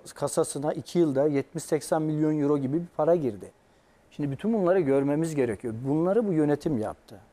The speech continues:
Bunları bu yönetim yaparken işte Fatih Hoca ile içeride bir takım krizler yaşamışlar, anlaşamamışlar.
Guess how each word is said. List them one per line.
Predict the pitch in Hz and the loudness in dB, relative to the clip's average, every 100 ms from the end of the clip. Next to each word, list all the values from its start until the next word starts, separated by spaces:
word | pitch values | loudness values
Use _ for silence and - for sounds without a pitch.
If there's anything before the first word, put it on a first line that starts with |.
| _ _ _ _ _ | _ _ _ _ _
Bunları | 131 127 151 196 240 | -4 0 2 4 4
bu | 233 | 4
yönetim | 180 170 170 214 | 4 4 2 2
yaparken | 190 175 240 208 160 | 2 2 2 2 -2
işte | 131 - 156 | -4 -4 -4
Fatih | - 170 170 202 | 0 0 0 2
Hoca | 170 139 127 | 2 4 2
ile | 120 165 | 4 2
içeride | 156 175 143 120 156 196 _ _ _ - | 2 2 2 2 -2 -2 _ _ _ -4
bir | |
takım | 165 135 - 180 | -2 -2 -2 -4
krizler | - 165 156 165 | 0 0 4 4
yaşamışlar, | 160 135 - 117 107 - 156 | 4 2 -2 -8 -6 -2 0
anlaşamamışlar. | 156 147 147 156 156 131 113 - 131 156 | 2 2 2 2 0 -2 -4 -6 -4 -4